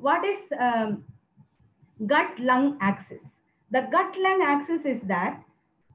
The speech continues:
the intestinal flora has a talk with the immune system, and lung selective trafficking will go, and there is a cross protection against pneumococcal pneumonia proliferation in the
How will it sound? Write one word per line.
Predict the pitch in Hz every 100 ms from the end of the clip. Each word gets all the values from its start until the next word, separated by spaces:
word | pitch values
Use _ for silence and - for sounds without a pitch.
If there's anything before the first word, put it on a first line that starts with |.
| _ _
the | 208 233 214 - -
intestinal | 220 277 370 - 370 349 349 381 -
flora | 247 233 247 196 196 277 - _ - -
has | 277 285
a | 320 330 -
talk | 320 349 359 - - _
with | 254 208
the | 254 339 370 - - _ _ -
immune | 294 311 339 - -
system, | 196 - 190 175 226 - _ -
and | 247 311 - -
lung | 226 285 349 427 -
selective | 311 302 302 330 320 -
trafficking | 247 277 339 370 370 339
will | 277 220
go, | 175 180 165 202 _ _ -
and | 269 233
there | 220 240
is | 294 285
a | 294 -
cross | 311 370 427 -
protection | 226 240 233 - 269
against | 208 190 254 - - _ _ - -
pneumococcal | 240 254 269 233 202 165 403 254
pneumonia | 220 226 226 226 262 -
proliferation | 220 220 240 220 202 202 220
in | 196 190
the | 294